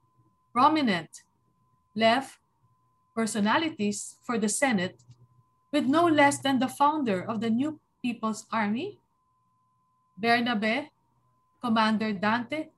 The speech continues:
Buscaino, and the National Democratic Front's Morales. It also presented itself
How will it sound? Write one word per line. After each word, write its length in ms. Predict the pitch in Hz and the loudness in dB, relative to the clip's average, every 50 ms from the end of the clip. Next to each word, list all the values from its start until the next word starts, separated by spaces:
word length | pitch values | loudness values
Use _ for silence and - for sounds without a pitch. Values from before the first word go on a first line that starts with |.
| - 202 | -6 -4
Buscaino, 720 | 269 269 - - 226 190 185 180 175 202 285 311 - _ _ _ _ _ _ _ _ _ _ _ _ _ _ _ | -2 -2 -2 -2 -2 -2 0 0 -2 -4 -6 -8 -12 _ _ _ _ _ _ _ _ _ _ _ _ _ _ _
and 120 | 247 254 | -2 0
the 60 | 277 269 | 2 2
National 520 | 277 294 302 311 302 311 302 311 311 285 | 4 4 4 2 2 0 -2 0 0 0
Democratic 600 | 254 262 247 254 254 - 254 247 247 262 254 - | 0 -2 -2 -4 -2 0 -2 -2 0 -4 -8 -8
Front's 520 | - - 233 208 202 208 202 - - - _ _ _ - - _ | -8 -4 0 0 0 0 0 -4 -8 -12 _ _ _ -20 -10 _
Morales. 760 | 233 247 233 233 226 220 202 175 143 139 - - - - - _ _ _ _ _ _ _ _ _ 1017 1017 1017 _ _ _ _ _ _ _ _ _ _ _ _ _ _ _ _ _ _ _ _ - | -4 -2 2 2 2 2 2 0 -2 -6 -8 -10 -12 -14 -16 _ _ _ _ _ _ _ _ _ _ _ _ _ _ _ _ _ _ _ _ _ _ _ _ _ _ _ _ _ _ _ _ 4
It 320 | 285 302 330 339 339 - _ _ _ _ _ _ _ _ - - | 6 6 6 4 0 -8 _ _ _ _ _ _ _ _ -8 0
also 580 | 262 277 311 311 - - 190 196 202 214 - - _ _ | 2 2 4 2 2 0 0 0 -2 -2 -6 -12 _ _
presented 720 | - 233 226 - - 233 220 220 214 208 - 214 202 190 - _ _ _ - | -4 -4 -4 -4 -2 -2 0 0 -2 -2 -4 -4 -4 -4 -8 _ _ _ -8
itself 680 | 214 202 - - - 302 262 165 175 - - - - | -6 -4 -4 -2 -2 0 -2 -2 -4 -6 -10 -16 -20